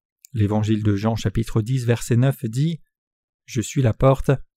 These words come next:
Si quelqu'un entre par moi, il sera sauvé. Il entrera et il sortira et il trouvera des pâturages. » Cela nous dit ce plan est la promesse du Seigneur,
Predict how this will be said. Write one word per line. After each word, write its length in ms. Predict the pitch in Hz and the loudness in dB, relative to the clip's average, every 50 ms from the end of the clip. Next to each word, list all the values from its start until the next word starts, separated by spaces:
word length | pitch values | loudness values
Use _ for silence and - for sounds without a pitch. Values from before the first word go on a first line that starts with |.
| _ _ _ _ _ _ | _ _ _ _ _ _
Si 320 | - - - 117 101 98 | -14 -6 -4 -2 -2 -2
quelqu'un 380 | - 113 107 104 - - 127 123 | 0 0 0 0 2 2 2 4
entre 280 | 113 110 107 - - | 4 2 0 0 -2
par 240 | 113 - 120 107 113 | 0 2 2 2 2
moi, 200 | 117 120 120 113 | 2 2 2 2
il 120 | 110 110 107 | 0 -2 -4
sera 320 | - - 127 117 123 123 | -4 0 0 2 2 0
sauvé. 500 | - - - 147 139 151 160 165 151 - _ _ _ - | 0 2 0 0 2 2 0 -2 -4 -6 _ _ _ 2
Il 200 | 127 117 110 104 | 4 4 4 4
entrera 520 | 101 - - 120 110 98 110 113 117 110 | 2 2 0 2 2 4 4 4 4 2
et 40 | 107 | 2
il 160 | 104 98 98 | 2 2 0
sortira 720 | - - - 123 - - - 120 117 110 123 147 147 123 | -2 -2 -2 -2 -2 -4 -4 0 0 2 2 2 2 4
et 40 | 107 | 4
il 120 | 104 107 104 | 2 2 0
trouvera 380 | - - 139 123 127 135 143 135 | 0 0 0 2 4 4 4 4
des 140 | 110 107 | 4 2
pâturages. » 680 | - - 113 - - 117 107 113 123 131 143 151 151 160 160 160 - _ _ _ _ _ _ _ _ _ _ _ _ _ _ _ _ _ _ | 2 2 -2 -2 -2 -2 0 0 2 2 2 2 4 4 2 2 0 _ _ _ _ _ _ _ _ _ _ _ _ _ _ _ _ _ _
Cela 320 | - - - 110 104 98 | -8 -4 -2 0 0 2
nous 140 | 98 101 98 | 0 0 0
dit 140 | 98 127 127 | -2 -4 -4
ce 160 | - - 113 | -2 0 -2
plan 320 | 104 - - 127 123 127 | -2 0 0 2 2 2
est 80 | 123 110 | 2 2
la 120 | 107 101 | 0 0
promesse 340 | - - 127 117 131 135 123 | -2 0 2 4 4 2 2
du 80 | 117 120 | 0 -4
Seigneur, 560 | - - 131 120 127 131 135 135 131 135 123 | -4 0 2 2 2 4 2 2 2 2 0